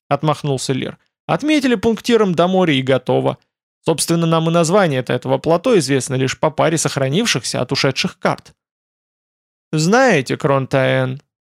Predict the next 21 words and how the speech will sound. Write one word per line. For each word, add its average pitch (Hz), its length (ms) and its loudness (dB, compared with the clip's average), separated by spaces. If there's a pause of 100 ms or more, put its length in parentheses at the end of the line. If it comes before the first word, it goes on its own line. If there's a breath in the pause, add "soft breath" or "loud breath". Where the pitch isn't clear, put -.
(180)
после 147 280 2
недолгого 147 520 2
молчания 143 520 0
задумчиво 156 560 0
заговорил 139 380 0
Дом 139 260 0
Рош. 131 340 -8 (640)
«В - 40 -6
принципе, 233 460 0
я 196 80 4
не 202 120 2
думаю, 165 300 2
что 143 160 -2
мой 147 160 2
Гордаен 143 460 2
будет 135 240 -2
возражать», 139 840 -2 (420)
и - 40 -4
с - 100 0
улыбкой 147 340 2
добавил. 123 560 -2